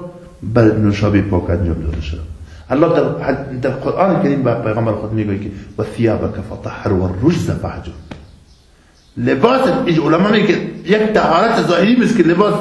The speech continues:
ظاهراً هم باید از، اه، چرک پاک باشه،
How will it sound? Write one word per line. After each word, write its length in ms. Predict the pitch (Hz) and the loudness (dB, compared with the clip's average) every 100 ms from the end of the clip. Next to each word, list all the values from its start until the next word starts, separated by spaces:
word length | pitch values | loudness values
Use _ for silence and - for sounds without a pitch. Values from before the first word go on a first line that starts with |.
| - 170 | -2 2
ظاهراً 360 | 214 247 220 | 2 4 2
هم 160 | 180 160 | 2 2
باید 140 | 156 | 2
از، 220 | 151 147 | 2 0
اه، 1300 | 123 - - - - 120 135 131 127 123 123 120 - 113 | -2 -4 -10 -14 -8 0 4 4 4 2 2 -2 -6 -6
چرک 340 | - 208 - | 2 2 4
پاک 240 | 160 98 - | 2 0 0
باشه، 220 | 87 | -4